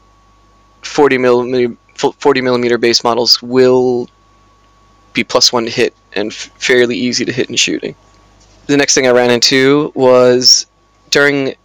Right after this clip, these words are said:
charges in fifth edition,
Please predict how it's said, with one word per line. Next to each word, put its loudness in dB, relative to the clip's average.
charges 0
in 2
fifth -2
edition, -4